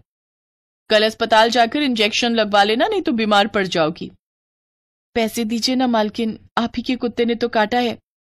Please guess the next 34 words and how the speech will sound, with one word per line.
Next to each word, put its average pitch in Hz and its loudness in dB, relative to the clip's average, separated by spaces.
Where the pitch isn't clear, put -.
"खबरदार 262 4
मेरे 302 2
टॉमी 254 2
को 285 -2
कुत्ता 269 2
मत 262 2
बोलना, 220 2
मेरा 165 2
बेटा 185 2
है 202 6
वो, 170 -4
और 190 6
आज 220 4
पहले 233 4
दिन 302 2
ही 311 0
पैसा 311 2
मांग 302 2
रही 302 2
हो, 339 -2
तुम्हें 285 0
शर्म 285 2
नहीं 392 2
आती? 311 0
ज्यादा 240 4
पैसा 320 0
पैसा 311 2
किया 349 0
ना 285 2
तो 311 -2
काम 262 4
से 294 0
निकाल 196 2
दूंगी।" 160 -6